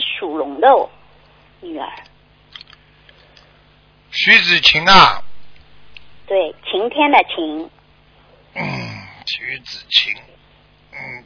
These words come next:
Speaker 2: 晴天的晴可以啊，嗯。
Speaker 1: 徐子晴是吗？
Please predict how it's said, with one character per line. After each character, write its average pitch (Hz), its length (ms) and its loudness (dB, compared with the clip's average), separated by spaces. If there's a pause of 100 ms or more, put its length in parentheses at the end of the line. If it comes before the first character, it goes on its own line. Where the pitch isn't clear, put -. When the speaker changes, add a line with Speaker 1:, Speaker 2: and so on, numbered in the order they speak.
Speaker 2:
晴 - 340 -4
天 127 200 -12
的 123 120 -10
晴 117 220 -6
可 127 200 0
以 156 100 0
啊， 120 320 4 (400)
嗯。 113 40 -20 (1400)
Speaker 1:
徐 233 260 -2
子 - 80 -18 (160)
晴 202 340 -2 (100)
是 247 100 -4
吗？ 185 100 2